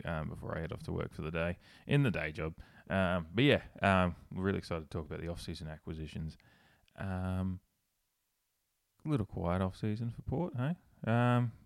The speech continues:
it was quite. <laughs> I'm not sure. Look, going into, we'll talk about trades first, 'cause I think the, the draft went more or less as expected.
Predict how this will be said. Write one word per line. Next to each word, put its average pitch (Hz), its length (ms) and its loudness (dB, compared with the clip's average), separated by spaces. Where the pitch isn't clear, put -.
it - 60 -4
was 113 120 0
quite. 135 400 0
<laughs> - 60 4
I'm - 800 2
not 208 120 6
sure. 196 240 2
Look, 139 200 2
going 139 240 4
into, 113 160 -2
we'll 101 180 -2
talk 95 220 -2
about 87 140 -2
trades 85 320 -6
first, 85 220 -4
'cause 92 100 -4
I 110 60 2
think 131 240 2
the, 76 160 -4
the 82 100 -4
draft 82 380 -2
went 82 200 -4
more 90 300 -2
or 80 40 -2
less 78 200 -4
as 80 140 -4
expected. - 580 -6